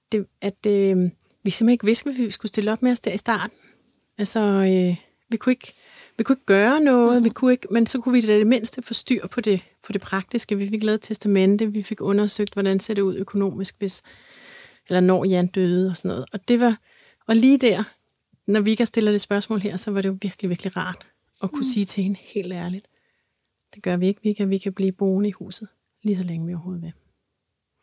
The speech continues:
Speaker 1: Og det var noget, der betød noget for hende det første stykke tid.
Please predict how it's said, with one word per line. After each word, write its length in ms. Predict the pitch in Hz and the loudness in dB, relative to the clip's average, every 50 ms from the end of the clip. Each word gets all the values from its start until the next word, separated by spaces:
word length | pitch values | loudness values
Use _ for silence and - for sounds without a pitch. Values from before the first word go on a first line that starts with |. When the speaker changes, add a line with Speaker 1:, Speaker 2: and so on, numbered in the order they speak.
| _ _ _ _ _ _ _ _ _ _ _ _ _ _ - | _ _ _ _ _ _ _ _ _ _ _ _ _ _ -2
Speaker 1:
Og 100 | 190 185 | 2 2
det 80 | 220 | 4
var 60 | 240 | 6
noget, 220 | 240 220 220 233 240 | 6 6 6 4 4
der 60 | 247 | 2
betød 300 | - 233 - - 269 165 | 0 -2 0 0 0 0
noget 280 | 214 226 226 233 254 247 | 2 2 2 2 2 2
for 80 | - | 0
hende 440 | 233 - - 233 226 233 247 254 240 - | 0 2 2 4 4 4 4 2 0 -2
det 100 | 226 - | -6 -4
første 300 | - 214 214 208 - 240 | -2 -2 -2 0 -2 -2
stykke 220 | - - 226 - | -4 -4 -4 -4
tid. 200 | - - 254 214 | -2 -2 -2 -2